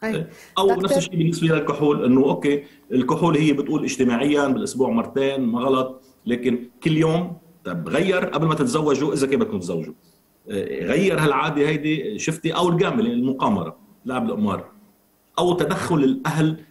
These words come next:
Speaker 2: بشؤون، بشؤون حياتها أو حياته، أهله أو أهلها بشؤون حياة بنتهم أو ابنهم.
Speaker 1: نعم.
Speaker 2: آه، بكرة هل س-، هيدا نموذج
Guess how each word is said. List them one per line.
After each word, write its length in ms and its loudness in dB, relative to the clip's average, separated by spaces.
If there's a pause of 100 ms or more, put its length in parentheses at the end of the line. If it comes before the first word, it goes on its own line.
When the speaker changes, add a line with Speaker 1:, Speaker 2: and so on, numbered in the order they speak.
(100)
Speaker 2:
بشؤون، 560 0
بشؤون 280 -2
حياتها 400 0
أو 160 -2
حياته، 440 0 (140)
أهله 280 -4
أو 140 -6
أهلها 180 0
بشؤون 420 -6 (300)
حياة 220 0
بنتهم 400 0
أو 140 0
ابنهم. 280 -4 (400)
Speaker 1:
نعم. 200 -2
Speaker 2:
آه، 220 -6 (320)
بكرة 220 0
هل 240 -2
س-، 120 -8
هيدا 240 0
نموذج 440 0